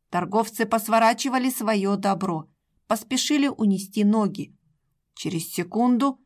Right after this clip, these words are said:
размеренная жизнь умерла. "Что с ними?" в недоумении спросил Артур, не отрывая взгляда от здания. "Мы трапперы",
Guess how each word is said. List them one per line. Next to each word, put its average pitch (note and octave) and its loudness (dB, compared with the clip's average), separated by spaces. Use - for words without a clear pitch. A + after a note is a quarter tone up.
размеренная C4 2
жизнь F3+ -2
умерла. F3 -4
"Что - 0
с B3+ -4
ними?" G#3 2
в C4 -8
недоумении C4 4
спросил B3+ -2
Артур, A#3 -2
не G#3 2
отрывая A3+ 2
взгляда A#3 0
от G3+ -4
здания. F3+ -4
"Мы C4+ 2
трапперы", G3 0